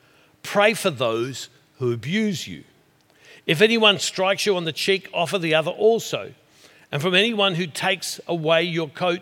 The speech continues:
do not withhold even your shirt. Give to everyone who begs from you. And if anyone takes away your goods, do not ask for them again.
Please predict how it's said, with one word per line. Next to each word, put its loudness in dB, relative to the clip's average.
do -4
not -4
withhold -2
even -2
your -6
shirt. -4
Give 0
to -8
everyone 2
who -2
begs -2
from -6
you. -12
And 0
if -4
anyone 0
takes -4
away -2
your -2
goods, -2
do -2
not 0
ask -4
for -10
them -6
again. -4